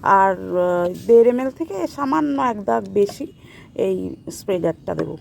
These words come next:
মানে লিটারে হাফ এমএল করে স্প্রেডার, আর লিটারে এক এমএল করে, আহ, এই অ্যামিস্টার টপ দেবো। তো এক হাতে ক্যামেরা আর এক হাতে তো কাজ করা যায় না, আমি ক্যামেরাটা রেখে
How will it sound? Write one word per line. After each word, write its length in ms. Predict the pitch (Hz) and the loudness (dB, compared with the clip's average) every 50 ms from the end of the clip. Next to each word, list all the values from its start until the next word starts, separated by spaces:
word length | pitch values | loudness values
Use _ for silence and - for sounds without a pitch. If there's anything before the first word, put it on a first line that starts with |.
| - - | -10 -8
মানে 260 | 220 220 254 269 220 | -6 -4 -2 -2 -2
লিটারে 320 | 202 202 - 240 247 294 | -4 -2 -2 -2 -2 -2
হাফ 280 | 285 208 190 185 185 - | -2 -2 -2 -2 -2 -2
এমএল 240 | 214 214 220 220 220 | -4 -4 -4 -4 -6
করে 220 | - - 254 311 | -4 -2 -4 -4
স্প্রেডার, 480 | 311 - - - 214 214 214 262 320 - - - - - - - - - - | -4 -6 -10 -8 -6 -2 0 -2 -2 -2 -6 -18 -20 -20 -20 -20 -20 -10 -2
আর 120 | 202 214 220 | 4 4 4
লিটারে 300 | 226 233 - 254 254 269 | 4 4 0 2 2 4
এক 220 | 262 240 233 240 233 - | 4 4 4 2 2 0
এমএল 240 | 302 285 294 285 262 | -4 -2 -2 -2 -4
করে, 260 | - 226 208 226 277 | -2 -2 0 2 2
আহ, 920 | 370 - - - - - - - - - - - 185 175 175 175 170 170 | 0 -2 -8 -20 -20 -20 -20 -20 -20 -14 -6 -4 -2 0 0 0 0 -2
এই 300 | - - 180 180 170 165 160 - - - - - - - - - - - - - | -2 -2 0 0 0 0 -2 -6 -12 -20 -20 -20 -20 -20 -20 -20 -20 -20 -10 -4
অ্যামিস্টার 440 | 160 175 175 175 170 - - 170 143 - - | 2 4 4 4 4 0 -8 -8 -8 -8 -10
টপ 120 | - 156 - - - | -12 -12 -12 -10 -12
দেবো। 160 | - - - - - - - - - - - - - - - - - - - - - - - - - - - - - - | -12 -10 -10 -12 -14 -14 -16 -20 -20 -20 -20 -20 -20 -20 -20 -20 -20 -20 -20 -20 -20 -20 -20 -20 -20 -20 -20 -18 -10 -4
তো 200 | 220 214 208 214 | -2 0 0 2
এক 200 | 214 208 208 - | 2 0 0 -2
হাতে 180 | 247 240 262 254 | -4 -4 -4 -2
ক্যামেরা 500 | - 240 226 226 233 233 240 233 226 226 | 0 0 0 0 2 4 4 6 6 6
আর 80 | 220 | 4
এক 120 | 220 220 226 | 2 0 -4
হাতে 200 | 226 220 233 220 | -10 -10 -10 -10
তো 120 | - 233 | -10 -6
কাজ 260 | - 220 202 196 - | -4 -4 -4 -4 -4
করা 200 | - 226 220 220 | -6 -2 -2 -2
যায় 180 | 214 226 233 240 | 0 -2 -2 -2
না, 120 | 269 262 | -4 -4
আমি 140 | 226 196 208 | -2 -4 -2
ক্যামেরাটা 440 | 202 208 196 190 196 202 196 214 202 | -2 -2 -2 -2 -2 -4 -4 -4 -4
রেখে 540 | 196 196 202 202 - - 240 240 240 247 | -2 -2 -4 -4 -6 -2 0 0 0 0